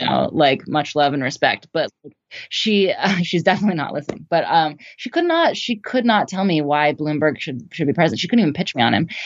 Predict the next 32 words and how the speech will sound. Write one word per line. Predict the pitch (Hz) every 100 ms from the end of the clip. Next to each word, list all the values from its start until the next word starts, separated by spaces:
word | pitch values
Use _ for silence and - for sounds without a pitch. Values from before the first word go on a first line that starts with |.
| - - -
And | 185 180 175 160 _
he's | - - 214 214
just, | - 208 208 - 143
you, | 160 180 165
he's | 180 185 165
just | 180 165 -
spraying | - - 185 175 160 143
money | 143 131
everywhere | 120 127 127 104 -
and | 143 139
just, | 135 -
like, | 123 -
sucking | - 123 135
up | 123 120 -
talent | - 117 98 98
to, | -
like, | 127
work | 127 135 -
on | 104
his | -
campaign. | - 95 - - -
People | - 170 160
who | 156
don't | 165 160
even | 151 143 147
know | 156 156
why | 135 131 139 151 156
they're | 151 139
doing | 131 156 151
what | 147 127
they're | 131
doing | 160 170 175